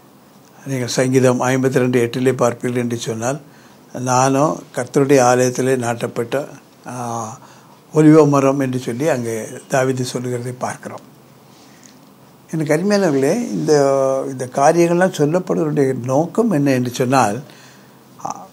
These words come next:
ஆண்டவர் நாட்டின இந்த மரங்கள், ஒருவேளை ஆண்டவருக்காக தன்னை ஒப்பு கொடுக்கிற இந்த மரங்கள் எல்லாம்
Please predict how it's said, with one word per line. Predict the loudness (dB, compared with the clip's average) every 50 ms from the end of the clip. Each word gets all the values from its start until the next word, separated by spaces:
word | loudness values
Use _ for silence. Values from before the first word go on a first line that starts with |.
| -20 -16
ஆண்டவர் | -8 -2 2 6 6 8 8 8 8 8 8 8 8 8 6 4
நாட்டின | 2 4 4 4 2 2 0 0 2 2 2 0 0 -2 -4
இந்த | -4 -2 0 2 2
மரங்கள், | 2 2 2 2 2 2 0 0 0 -2 -4 -6 -14 -20 -20 -20 -20 -20 -20 -20 -20 -20 -20 -20 -20 -20 -20 -20 -20 -20 -20 -20 -16 -6
ஒருவேளை | 0 2 4 6 6 6
ஆண்டவருக்காக | 6 4 4 4 4 4 4 4 4 4 6 8 8 8 8 8 6 2 2 0 -4 -8 -12 -12 -10 -8 -8 -8 -4
தன்னை | -2 0 2 2 2
ஒப்பு | 2 0 0 0 0 2
கொடுக்கிற | 2 0 0 2 2 2
இந்த | 2 2 0
மரங்கள் | 0 0 0 0 0 0 0 0
எல்லாம் | 0 0 0 0 0 -2 -2 -6